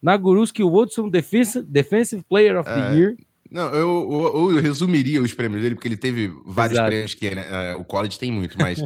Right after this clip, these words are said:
Speaker 1: <laughs> É.
Speaker 2: os mais importantes, ele foi primeiro time da conferência
Speaker 1: Duas
Speaker 2: dois mil e vinte e um
Speaker 1: vezes.
Speaker 2: e dois mil e vinte e dois, e ano passado ele foi All-American unânime, o que é um
Speaker 1: Perfeito.
Speaker 2: grande mérito, né? Então, é, é, o cara foi,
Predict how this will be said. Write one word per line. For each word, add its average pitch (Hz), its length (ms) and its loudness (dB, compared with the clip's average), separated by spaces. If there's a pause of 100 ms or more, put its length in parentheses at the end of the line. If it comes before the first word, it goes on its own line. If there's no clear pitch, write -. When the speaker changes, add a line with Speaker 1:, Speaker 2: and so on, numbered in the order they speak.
Speaker 1:
<laughs> - 140 -20
É. 110 300 -6
Speaker 2:
os 123 160 0
mais 170 240 2
importantes, 151 460 0
ele 131 100 -2
foi 131 260 -2
primeiro 135 360 -2
time 156 240 -4
da 147 80 0
conferência 113 840 -4
Speaker 1:
Duas 135 300 2
Speaker 2:
dois 117 140 2
mil 135 120 4
e 156 40 2
vinte 135 220 -2
e 127 60 -4
um 123 40 0
Speaker 1:
vezes. 117 120 -2
Speaker 2:
e - 40 -8
dois 113 160 -2
mil 113 160 -2
e - 20 -4
vinte 110 200 -8
e 107 40 -10
dois, 127 380 -4 (280)
e 135 160 2
ano 190 200 2
passado 113 560 -2
ele 113 80 -4
foi 123 280 -2
All-American 131 720 0
unânime, 117 800 0
o - 80 -16
que 104 280 -4
é 101 80 -2
um 104 180 -4
Speaker 1:
Perfeito. 92 180 -8
Speaker 2:
grande 123 380 0
mérito, 104 500 -4
né? 95 220 -10
Então, 95 240 -14
é, 85 280 -8
é, 85 40 -10
o 82 140 -10
cara 92 260 -4
foi, 101 380 -4